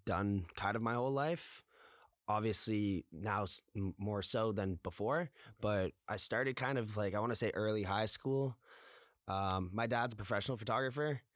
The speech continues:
Speaker 1: He works for, uh, a news agency. And so I kinda just, like, grew up with cameras being, like, around my house. So, you know, he kinda showed me the importance of, since I was a kid, like, you know, making sure we have that photo, like,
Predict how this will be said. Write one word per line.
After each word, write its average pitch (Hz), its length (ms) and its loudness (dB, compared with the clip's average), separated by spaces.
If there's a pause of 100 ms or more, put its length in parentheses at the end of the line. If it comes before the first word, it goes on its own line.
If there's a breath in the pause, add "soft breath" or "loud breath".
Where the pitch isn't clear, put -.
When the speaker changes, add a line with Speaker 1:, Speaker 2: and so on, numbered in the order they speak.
(240 soft breath)
Speaker 1:
He 107 200 0
works 104 260 0
for, 101 760 0
uh, 87 420 -2
a - 60 -2
news 110 360 0
agency. 123 600 0 (560 loud breath)
And 95 180 0
so 104 420 2
I 90 100 -2
kinda 117 220 0
just, 117 160 0
like, 110 120 2
grew 101 220 0
up 104 160 0
with 107 140 0
cameras 104 300 0
being, 107 180 2
like, 98 180 -2
around 101 220 2
my 98 140 0
house. 113 340 2
So, - 120 0
you 107 100 0
know, 98 280 0 (120 soft breath)
he 131 80 -10
kinda 139 200 0
showed 151 220 0
me 156 80 0
the 139 100 2
importance 117 400 0
of, 110 160 -2
since 113 200 0
I 113 80 4
was 107 100 2
a 101 80 0
kid, 110 280 0
like, 98 360 0 (280)
you 113 100 0
know, 98 120 0
making 107 220 0
sure 110 160 0
we 110 100 -2
have 107 180 0
that 104 200 0
photo, 110 320 2
like, 98 240 0